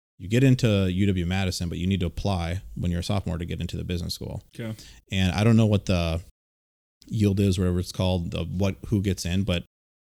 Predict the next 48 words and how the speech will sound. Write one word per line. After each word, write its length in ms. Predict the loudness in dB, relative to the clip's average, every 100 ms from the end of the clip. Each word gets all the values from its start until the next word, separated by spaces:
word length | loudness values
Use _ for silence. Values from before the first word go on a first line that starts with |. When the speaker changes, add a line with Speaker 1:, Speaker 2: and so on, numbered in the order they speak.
| _ _
Speaker 1:
it's, 200 | -6 -2
everyone 380 | 0 4 6 4
got 180 | 2 -2
tripped 260 | -4 -2
up 220 | -2 -2 -2
on 160 | -4
psychology 540 | -4 -4 -2 0 0 0
and 100 | -2
accounting, 560 | -2 0 2 0 -2
not 180 | -2 0
'cause 200 | 0 2
they're 160 | 4 2
necessarily, 500 | 0 0 0 2 0
the 120 | 0
subjects 360 | 0 0 -2
are 60 | -2
hard, 180 | -2 -2
they 80 | -2
just 140 | -2
had 120 | -4
really 360 | -2 0 0 -2
tough 260 | -4 -10
curves. 340 | -10 -12 -12 -16 -20
So 220 | -6 -2 0
I 160 | 0
found 300 | 0 2 4
out 120 | 4
about 280 | 2 0 0
this, 280 | -2 -4 -6 -8
like, 220 | -4 -4 -6 _ _
we'll 80 | -12
call 280 | -2 0 0
it 40 |
a 40 | -2
loophole, 580 | -4 0 2 4 2
where 180 | 2 0
if 160 | 0 2
you 160 | 2
take 440 | 2 2 0 -4 -20 _ _
the 120 | -10
class 500 | -6 -4 -2 -2 -4 -6
at 100 | -8
a 40 |
different 460 | 0 0 2 0 2
University 440 | 2 2 0 -2
of 80 | -4
Wisconsin 640 | -4 -2 -4 0 -2 -2 -8 _
university, 760 | -6 -2 0 0 -2 -6 -8